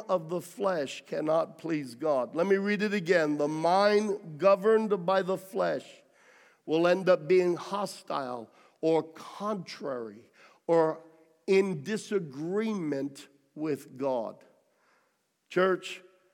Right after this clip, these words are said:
it is very important that in these days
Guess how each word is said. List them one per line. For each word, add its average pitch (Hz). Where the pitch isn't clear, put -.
it 190
is 175
very 196
important 160
that 143
in 151
these 156
days 127